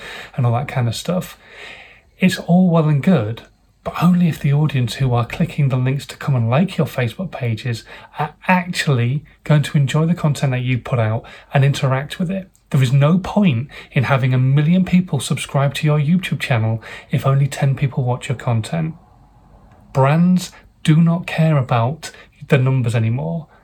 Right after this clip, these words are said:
So even if you've got that many people watching, that, or that many people potentially watching, sorry, it doesn't mean you've got that many people watching. And they wanna look at the stats, they wanna see what your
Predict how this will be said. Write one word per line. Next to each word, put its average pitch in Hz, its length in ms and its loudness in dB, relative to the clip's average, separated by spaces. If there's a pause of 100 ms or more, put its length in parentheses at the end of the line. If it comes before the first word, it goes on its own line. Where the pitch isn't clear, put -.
(160)
So - 200 -2
even 165 260 4
if - 180 2
you've 196 140 2
got 180 160 2
that 151 160 -2
many 165 180 2
people 160 400 -2
watching, 135 580 -2 (880)
that, 151 140 -2
or 143 120 4
that 139 180 2
many 143 160 4
people 139 300 0
potentially 175 520 2
watching, 147 420 -4
sorry, 165 460 -4 (340)
it - 80 -6
doesn't 156 180 0
mean 160 140 4
you've 156 120 0
got 151 100 -2
that 143 160 -4
many 143 120 0
people - 280 -4
watching. 165 520 -4 (800)
And 143 100 4
they 143 40 4
wanna 139 180 4
look 135 260 0
at 156 60 2
the 143 80 -4
stats, - 460 -6
they 147 120 -4
wanna 135 160 0
see - 320 0
what 139 220 -2
your 120 240 0